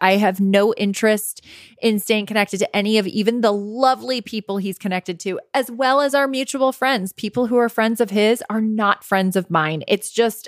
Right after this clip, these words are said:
a blanket rule for me to have created that closure, because every time I was interacting with them, it was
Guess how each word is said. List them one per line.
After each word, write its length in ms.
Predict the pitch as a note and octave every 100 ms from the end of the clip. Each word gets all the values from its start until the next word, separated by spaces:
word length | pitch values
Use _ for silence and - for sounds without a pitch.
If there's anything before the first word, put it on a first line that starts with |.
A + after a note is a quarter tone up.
| -
a 100 | G3
blanket 560 | F3+ F#3+ G#3+ G3+ A#3
rule 320 | F#3 G3 F#3+ - - -
for 200 | - C4
me 600 | A3+ A3 B3 C4+ E4+ F4+ _ _
to 200 | - C#4
have 180 | B3 A3
created 440 | - A3 G3 F#3+ F3
that 180 | F#3
closure, 340 | - F3+ E3+ E3+
because 280 | F3+ G3+ -
every 320 | A#3 A3 C#4
time 260 | C#4 C4+ A#3+
I 80 | A#3
was 120 | A3
interacting 560 | G#3 G3+ G3+ F#3+ F#3+ F3+
with 140 | E3+
them, 160 | E3 D#3+
it 120 | F3
was 160 | G#3